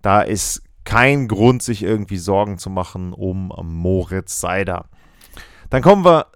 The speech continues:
zu den anderen Vieren. Und da ist es so, eure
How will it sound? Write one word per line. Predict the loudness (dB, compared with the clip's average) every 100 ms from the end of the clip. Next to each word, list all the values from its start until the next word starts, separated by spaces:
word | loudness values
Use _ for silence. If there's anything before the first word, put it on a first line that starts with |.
| _
zu | -8 -6 -2
den | -2 -2 -6
anderen | -6 0 2 2 -2 -10
Vieren. | -16 -14 -6 2 4 4 0 -8
Und | -6 -4 -4 -6 -10
da | -4 -2
ist | -2
es | -6 -2
so, | 2 4 2 2
eure | 2 4 4 2